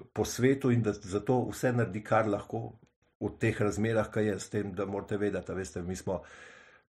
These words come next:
mi imamo petdeset procentov neprespanih noči, a ne. To, to je drug life, to ni tako nekdo, ki gre v službo, pa ima pol cel popolni čas, eh, se s kolesom voziti pa to.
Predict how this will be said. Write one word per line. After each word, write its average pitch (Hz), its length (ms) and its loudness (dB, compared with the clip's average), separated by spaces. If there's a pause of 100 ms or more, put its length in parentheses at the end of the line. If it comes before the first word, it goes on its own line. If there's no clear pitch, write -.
(140)
mi 110 220 4
imamo 107 460 4 (720)
petdeset 131 320 6
procentov 110 580 2
neprespanih 101 680 0
noči, 101 300 0
a 78 100 -4
ne. 87 160 -8
To, 104 200 -2
to 104 180 -2
je 101 140 2 (240)
drug 143 360 6
life, 95 420 0
to 107 140 0
ni 120 180 6
tako 120 280 4
nekdo, 101 420 0
ki 104 140 -2
gre 90 160 -2
v 95 80 -4
službo, 107 360 -2
pa 107 120 0
ima 98 160 -2
pol 101 220 -2
cel 110 200 -2
popolni 101 460 -4
čas, 104 340 -4
eh, 104 140 -2
se 95 140 -6
s 98 80 -8
kolesom 104 480 -2
voziti 92 300 -2
pa - 120 -8
to. 87 220 -6